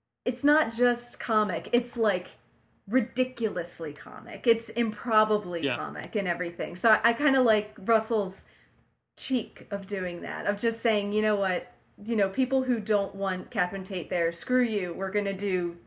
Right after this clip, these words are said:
Speaker 1: the most farcical episode, you know, imaginable."
Speaker 2: Mm-hmm.
Speaker 1: So, you know, you were kinda saying, other than, you know, those sequences being sort of enjoyable, I'm not sure how much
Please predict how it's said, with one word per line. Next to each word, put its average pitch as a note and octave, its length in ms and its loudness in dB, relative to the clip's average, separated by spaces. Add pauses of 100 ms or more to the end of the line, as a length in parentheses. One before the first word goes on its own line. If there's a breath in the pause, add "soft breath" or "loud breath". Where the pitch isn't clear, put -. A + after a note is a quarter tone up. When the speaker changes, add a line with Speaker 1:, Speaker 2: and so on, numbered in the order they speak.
Speaker 1:
the G#3 80 2
most F#3+ 280 -2
farcical F3+ 760 -2
episode, E3 580 -6 (680)
you F#3+ 160 -6
know, C#3 220 -10 (460)
imaginable." F3+ 680 -2
Speaker 2:
Mm-hmm. - 240 -20 (400 soft breath)
Speaker 1:
So, G#3 560 2 (320)
you C#4+ 120 2
know, D#3+ 220 -6 (800 soft breath)
you D4+ 180 4
were D#4 140 6
kinda C#4 280 2
saying, A#3+ 600 -2 (300)
other C4+ 220 8
than, G#3+ 460 4 (420)
you A#3 160 4
know, E3+ 200 2
those G3+ 240 0
sequences G#3 560 -2
being F#3+ 260 -6
sort F#3 220 -4
of F3 160 -4 (120)
enjoyable, F#3+ 800 -2 (1000 soft breath)
I'm A#3+ 100 6
not G#3 140 2
sure G3 160 0
how G3 120 -4
much - 280 -4